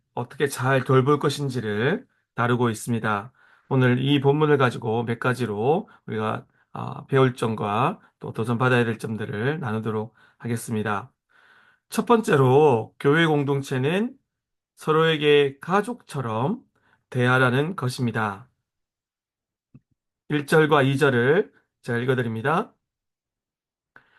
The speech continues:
"늙은이를 꾸짖지 말고 권하되 아버지에게 하듯 하며 젊은이에게는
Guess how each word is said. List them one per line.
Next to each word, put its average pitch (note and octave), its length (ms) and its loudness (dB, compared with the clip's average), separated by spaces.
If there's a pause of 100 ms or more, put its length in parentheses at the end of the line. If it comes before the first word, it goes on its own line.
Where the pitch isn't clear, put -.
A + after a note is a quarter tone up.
(280)
"늙은이를 E3 680 4
꾸짖지 E3+ 380 -4
말고 B2 720 0
권하되 B2 720 -4 (380)
아버지에게 D#3 560 2
하듯 C#3 400 0
하며 C3+ 540 -2 (340)
젊은이에게는 E3 1000 -2